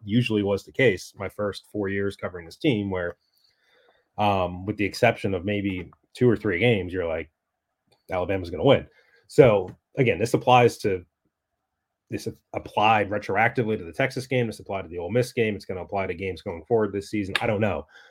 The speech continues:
Um, personally, I do think A and M has enough weaknesses, and we're talking about an unranked team here too. It's not like we're talking about, you know, the number one team in the country, that I think Alabama's capable of winning this game.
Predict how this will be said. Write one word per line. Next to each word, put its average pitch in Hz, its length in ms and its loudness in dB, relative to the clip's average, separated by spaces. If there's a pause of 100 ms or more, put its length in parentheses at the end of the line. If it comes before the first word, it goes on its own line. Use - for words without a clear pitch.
(200)
Um, 98 540 0 (420)
personally, 143 480 6
I 107 140 2
do 123 240 4
think 117 320 2
A 107 160 -2
and 101 100 0
M 101 160 -2
has 101 180 -4
enough 95 340 -4
weaknesses, 127 800 -4 (1080)
and 104 140 -4
we're 101 100 0
talking 113 280 0
about 107 120 0
an 95 80 -2
unranked 98 420 -4
team 107 240 -4
here 123 200 0
too. 110 260 0
It's - 120 -6
not 90 120 -6
like 95 120 -12
we're 98 80 -10
talking 95 300 -6
about, 87 360 -6 (1200)
you 98 80 -8
know, 76 200 -10 (180)
the 87 80 -6
number 95 200 -2
one 85 120 -6
team 98 160 -4
in 85 40 -8
the 82 60 -10
country, 131 480 2 (560)
that 101 440 2 (420)
I 120 80 0
think 104 240 -4
Alabama's 101 500 0
capable 104 560 -2
of 87 80 -4
winning 98 240 -2
this 101 180 -4
game. 113 400 -4